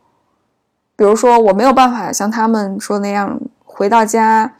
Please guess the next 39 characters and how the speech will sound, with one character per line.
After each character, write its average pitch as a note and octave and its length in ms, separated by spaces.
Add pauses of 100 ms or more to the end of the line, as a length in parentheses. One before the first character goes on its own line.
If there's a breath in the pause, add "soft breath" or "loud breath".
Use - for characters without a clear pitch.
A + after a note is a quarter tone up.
(340 soft breath)
守 - 180
在 G#3+ 140
父 A3 140
母 G#3 120
身 A#3 240
边， A#3+ 640
找 - 220
一 - 80
个 A3 80
体 A3 140
制 G#3+ 140
内 A3 120
的 G3+ 120
工 A#3 260
作， D#2+ 540 (1600 soft breath)
然 G3 160
后 A3 100
乖 A3 200
乖 A#3 200
的 B2 480
结 A3 160
婚 A3+ 200
生 A#3 200
子。 A3 200 (1900)
我 A3+ 100
没 A3+ 120
有 D#4+ 60
办 E4 120
法 G#3 100
做 G3+ 180
到， - 140
做 - 140
不 C4 80
到， C4+ 160
我 A3 40
回 A3 140
不 C#4 80
去 F4 220
了。 - 200